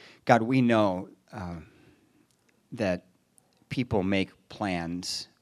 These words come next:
but you direct our steps. And so, God, we, uh, in our thinking about, uh, our church, your church in this place, and our, our role in it,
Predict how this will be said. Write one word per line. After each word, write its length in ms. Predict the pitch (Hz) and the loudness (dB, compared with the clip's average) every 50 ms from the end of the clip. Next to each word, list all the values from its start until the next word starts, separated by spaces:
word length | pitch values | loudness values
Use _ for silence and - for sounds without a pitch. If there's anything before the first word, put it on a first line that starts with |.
| _ _ _ _ - | _ _ _ _ -8
but 160 | 98 90 90 | -8 -8 -6
you 180 | 92 98 101 101 | -4 -2 -2 -2
direct 460 | 92 95 92 90 87 82 - - - - | -2 -4 -4 -4 -4 -4 -6 -12 -18 -14
our 120 | - 87 | -12 -10
steps. 540 | - - - - 76 67 - - - - - _ _ _ _ _ _ _ _ _ _ _ _ _ _ _ _ _ _ _ _ _ _ _ _ _ _ _ _ _ - | -10 -10 -12 -12 -14 -14 -14 -14 -14 -16 -16 _ _ _ _ _ _ _ _ _ _ _ _ _ _ _ _ _ _ _ _ _ _ _ _ _ _ _ _ _ -8
And 160 | 90 87 87 | -8 -6 -6
so, 200 | - - - 101 | -6 -4 -4 -4
God, 240 | 90 90 104 98 92 | -2 2 2 2 2
we, 560 | 90 92 101 104 107 110 107 104 104 110 - _ _ _ _ _ _ _ | 0 -4 -4 -2 0 0 0 0 -2 -6 -12 _ _ _ _ _ _ _
uh, 120 | - 92 87 - | -12 -12 -12 -10
in 140 | 151 104 | -6 -4
our 140 | 92 90 87 | -4 -4 -4
thinking 400 | - - - 104 98 - 101 95 | -6 -6 -6 -6 -6 -4 -6 -6
about, 320 | 87 87 90 85 85 87 - _ _ _ _ _ _ _ _ _ _ - - | -4 -4 -4 -4 -6 -8 -10 _ _ _ _ _ _ _ _ _ _ -20 -18
uh, 100 | 85 76 | -18 -14
our 140 | - 107 90 | -10 -10 -10
church, 600 | 85 - - - 120 120 123 - - - - - - _ _ _ _ _ _ _ _ | -10 -10 -10 -6 -6 -6 -8 -8 -12 -14 -14 -14 -14 _ _ _ _ _ _ _ _
your 240 | _ 101 98 107 117 | _ -2 0 0 0
church 460 | 117 - - - 113 107 98 - - | 0 -2 -6 -6 -6 -6 -6 -8 -8
in 80 | 92 90 | -8 -8
this 160 | 95 90 - | -8 -8 -10
place, 540 | - - 107 95 92 95 95 - - - - _ _ _ - | -12 -10 -8 -8 -8 -8 -10 -12 -14 -16 -18 _ _ _ -12
and 180 | 92 85 87 - | -10 -10 -10 -10
our, 320 | - 92 92 92 95 92 87 - _ _ | -8 -6 -4 -4 -4 -6 -8 -12 _ _
our 120 | - 95 | -4 -4
role 300 | 92 92 101 98 98 92 | -2 0 0 0 0 0
in 80 | 92 92 | -2 -4
it, 140 | 92 95 | -4 -6